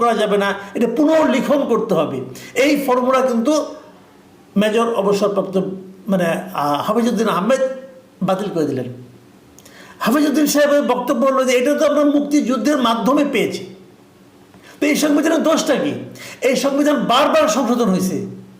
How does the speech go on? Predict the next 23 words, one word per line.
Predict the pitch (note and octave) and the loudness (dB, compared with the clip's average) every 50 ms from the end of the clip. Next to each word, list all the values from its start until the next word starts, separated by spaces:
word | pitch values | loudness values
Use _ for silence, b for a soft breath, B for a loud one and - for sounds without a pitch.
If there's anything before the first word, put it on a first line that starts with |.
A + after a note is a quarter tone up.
| B B B B B B B | B B B B B B B
সংশোধন | - A3 A3+ A3+ - C#4+ D4 D#4+ D4+ | -2 -2 0 0 0 2 2 2 2
হতে | A3 F3 A3 A#3+ - D#4 | 2 2 0 0 2 2
হতে | D#4+ D#4+ - E4 D#4+ | 2 2 2 2 2
এই | D#4+ | 2
অবস্থায় | D4+ C#4+ C4+ G#3+ - - G3 E3 - | 2 2 0 0 0 0 0 0 0
আসছে। | - - - D3 B2+ - - - - - - - B B B B B | -4 -8 -10 -12 -14 -14 -18 -20 -20 -20 -20 -20 B B B B B
তো | - | -2
এটাকে | D4 D4+ C#4+ C#4 | 0 0 0 0
বাতিল | A3+ C#4 D4 D4 D4+ C#4 | 0 0 0 2 2 0
করতে, | D#4 C#4+ - C#4+ | 0 -2 -2 0
এটা | C#4 C#4 | -2 0
বাদ | A3+ C4 C#4+ - | 0 0 0 0
দিতে | D4+ - C#4 | 0 2 2
হবে | C4 B3+ - | 0 0 0
কেন? | - G3+ - C3+ A#2+ - - - - - - - - - - B B B B B | 0 -2 -2 -2 -6 -10 -12 -16 -20 -20 -20 -20 -20 -20 -20 B B B B B
আর | - F3+ F3+ F3+ - | -4 -4 -4 -2 -2
তার | E3+ E3 - - F#3 | -4 -2 -2 -2 0
চেয়ে | F#3 - | 0 0
বড় | - A3+ A#3 A#3 | 0 0 0 0
কথা, | G#3 G3+ F#3 F3+ | 0 0 0 0
আলী | E3+ - - A#3 B3+ B3+ | 0 0 -2 0 0 0
রিয়াজ | B3 A#3+ A3+ - - | 2 2 2 0 0
সাহেব | G#3 G#3 | 0 0